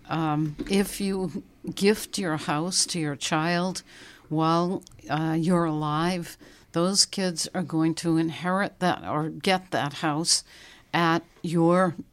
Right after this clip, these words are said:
basis, which probably is very low, considering that you probably bought it twenty, thirty, forty years ago. Um,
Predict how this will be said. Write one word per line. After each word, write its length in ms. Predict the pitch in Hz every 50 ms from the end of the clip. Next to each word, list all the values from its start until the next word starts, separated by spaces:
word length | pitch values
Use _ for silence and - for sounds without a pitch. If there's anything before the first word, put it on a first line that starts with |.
| _
basis, 800 | - 170 156 170 175 - - - - - - - - - - - - - - - - - - - _ _
which 420 | - 170 180 170 180 - - - -
probably 640 | - - 180 180 175 196 165 190 196 208 202 208 208
is 420 | - - 175 175 165 160 156 - -
very 440 | 165 143 160 165 170 180 190 208 202
low, 480 | 180 165 156 151 151 156 165 180 180 - - - _
considering 640 | - 185 156 143 - - - 175 160 165 165 165 160
that 120 | 160 156 -
you 120 | 156 170
probably 520 | 175 - 180 160 160 160 165 151 143 165 165
bought 320 | 143 151 147 160 170 165
it 160 | 165 165 - - - - - - - - - - - -
twenty, 320 | - - 165 165 170 165
thirty, 340 | 160 - 170 156 151 160 156
forty 340 | 147 - - 156 156 160 170
years 400 | 165 165 165 170 190 190 - 175
ago. 440 | 147 156 156 151 147 151 160 165 - - - - - - - - - - -
Um, 500 | 165 170 160 156 156 165 160 101 151